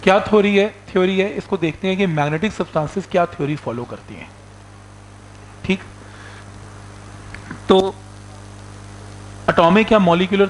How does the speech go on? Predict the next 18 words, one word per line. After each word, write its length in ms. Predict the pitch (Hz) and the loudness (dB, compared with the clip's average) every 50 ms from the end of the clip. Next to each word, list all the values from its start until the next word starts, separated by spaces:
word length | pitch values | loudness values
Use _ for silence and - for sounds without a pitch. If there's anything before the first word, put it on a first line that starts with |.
| - | 2
theory 240 | - 180 165 175 202 | 0 0 0 0 0
के 120 | - 196 | -2 -2
अंदर 360 | 160 135 131 131 135 156 - - - 190 | -2 0 0 0 0 -2 -2 -4 -10 -4
ये 200 | 156 185 214 208 | 2 2 2 2
समझाया 420 | - 208 185 175 160 156 151 151 | 2 -2 -2 0 2 2 2 2
जाता 300 | 143 127 113 - - 139 | 2 -2 -4 -2 0 0
है, 140 | 151 - - - - - - - - - - - - - - - - - - - - - - - - - - 208 | 0 -2 -4 -10 -20 -20 -20 -20 -20 -20 -20 -20 -20 -20 -20 -20 -20 -20 -20 -20 -20 -20 -20 -16 -6 0 4 4
every 340 | 202 202 208 233 240 247 262 269 - - - - - - - 156 | 4 6 4 4 4 2 0 -2 -4 -12 -20 -20 -18 -12 -6 -2
molecule 600 | 151 165 165 170 180 208 196 - 226 233 240 233 190 | 2 4 4 4 4 2 -2 0 0 0 2 2 4
of 180 | 226 190 180 | 2 2 4
a 80 | 208 214 | 2 0
magnetic 480 | 190 170 165 165 175 180 175 214 214 - | 0 0 -2 0 0 -2 -2 -2 -4 -6
substance 600 | - - 175 - - - - 170 156 135 - - - - - - - - - - - - - - - - - - | -4 -6 -6 -6 -4 0 2 2 2 2 -2 -8 -18 -18 -20 -20 -20 -20 -20 -20 -20 -20 -20 -20 -20 -14 -6 -4
is 160 | 214 196 202 | -2 2 2
a 80 | 208 208 - | 0 0 0
complete 580 | 196 180 175 - - 180 190 220 262 285 - - - - - - - - - - - - | -2 -2 -2 -2 -4 -2 -2 0 -2 -4 -6 -10 -20 -20 -20 -20 -20 -20 -20 -20 -14 -8
magnet 480 | 156 151 156 151 165 175 190 196 196 - | 0 0 0 2 2 0 0 0 2 2
in 200 | 202 226 269 277 | 0 0 0 -4